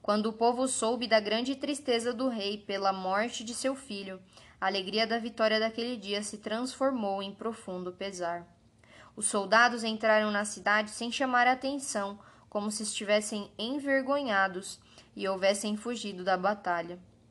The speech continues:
O rei cobriu o rosto com as mãos e continuou a chorar. "Ah, meu filho Absalão!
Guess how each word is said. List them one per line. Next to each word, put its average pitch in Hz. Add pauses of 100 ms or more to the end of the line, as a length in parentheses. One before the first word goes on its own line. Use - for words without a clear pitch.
(300)
O 208
rei 226
cobriu 247
o 226
rosto 214
com 214
as 196
mãos 208
e 220
continuou 226
a 196
chorar. 180 (380)
"Ah, 226
meu 220
filho 220
Absalão! 196